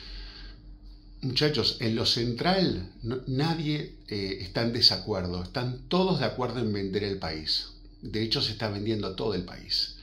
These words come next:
Las tierras, las empresas, el poder se está concentrando, los bancos, todo está quedando en manos de extranjeros.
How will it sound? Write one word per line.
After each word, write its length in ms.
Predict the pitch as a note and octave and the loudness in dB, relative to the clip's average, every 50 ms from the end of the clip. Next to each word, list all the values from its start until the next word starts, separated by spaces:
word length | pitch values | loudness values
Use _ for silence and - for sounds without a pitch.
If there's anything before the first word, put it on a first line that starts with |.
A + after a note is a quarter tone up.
| - - - - - | -18 -18 -18 -12 -8
Las 180 | - F2 - - | -6 -6 -6 -4
tierras, 720 | - A#2+ A#2+ B2 B2 A#2 A2 G#2+ G#2+ G#2+ G#2+ - - - - | -2 -2 0 0 0 0 0 0 -2 0 -2 -2 -2 -4 -6
las 220 | F#2+ F2 - - | -2 0 2 2
empresas, 840 | F2 D#2+ D#2+ - A2+ A#2 A2 G#2+ - - G#2+ G2 F#2+ - - - - - - - | 2 0 -2 -2 -2 0 0 0 -2 -2 -2 -4 -8 -8 -10 -10 -12 -12 -8 -6
el 200 | G#2 G2 - - | -4 -4 -4 -2
poder 260 | G2 G#2 A2 A2 G#2+ | 0 2 2 2 2
se 120 | - G#2+ | 0 -2
está 180 | G2+ - F#2 F2+ | -2 -4 -4 -4
concentrando, 960 | G#2 F#2+ F2+ - - E2+ E2 D#2+ A2 A2+ A#2+ A2+ G#2+ F#2+ F2+ F2+ F2+ F2+ - - - - - | -2 -2 -2 -2 -2 -2 -4 -4 -2 0 0 0 0 0 0 -2 -2 -4 -8 -10 -14 -8 -4
los 180 | F2+ F#2 F2 | -4 -2 0
bancos, 760 | G#2+ A#2 C3 C#3 B2+ A#2 G#2 F2+ - F2+ F2+ F2+ - - - - - - - - - - - | 2 4 6 6 4 4 2 -2 -2 -4 -4 -4 -4 -6 -8 -10 -16 -18 -18 -20 -14 -4 2
todo 200 | F3+ F#3 F#3+ F#3 | 4 6 6 6
está 320 | C3 D3 - A#2 A2 A2 | 4 2 0 -2 -2 0
quedando 380 | A2 A2 G2+ G2+ G2 G2+ F#2+ F#2+ | 0 0 0 2 0 0 -2 -2
en 100 | F2+ F2+ | -2 0
manos 460 | F#2+ G2 G#2 G2 G#2 G#2 - - - | 0 0 0 0 -2 -2 -4 -4 -4
de 80 | - F2+ | -4 -4
extranjeros. 760 | F2+ - F#2 F#2 F2+ - G2 E2+ E2+ E2 D#2+ - - - - | -2 -2 -4 -4 -4 -4 -4 -6 -6 -6 -8 -10 -10 -10 -12